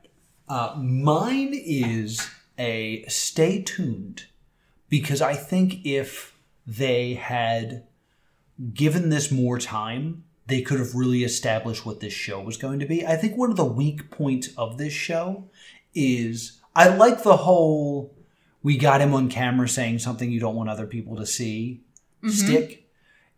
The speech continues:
Speaker 1: I think it would have worked better had they done a more tried and true, uh,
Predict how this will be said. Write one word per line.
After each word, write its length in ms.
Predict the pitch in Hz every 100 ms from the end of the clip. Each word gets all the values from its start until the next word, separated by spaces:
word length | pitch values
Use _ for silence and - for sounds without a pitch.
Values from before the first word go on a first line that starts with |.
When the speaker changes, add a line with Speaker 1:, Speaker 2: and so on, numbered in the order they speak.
| -
Speaker 1:
I 120 | 147
think 260 | 143 226 240
it 120 | 208
would 140 | 214
have 120 | 202 156
worked 500 | 143 151 147 117 -
better 460 | 135 127 120 120
had 460 | - - 135 127 113
they 140 | 127
done 480 | 120 - 135 127 127 135
a 140 | 127
more 840 | 117 120 135 135 131 131 139 135 - _ _ _
tried 520 | - - 131 131 139
and 300 | 135 131 120
true, 800 | - - 127 120 117 113 110 110 _ _ _ _ _ _ _ _ -
uh, 340 | 113 101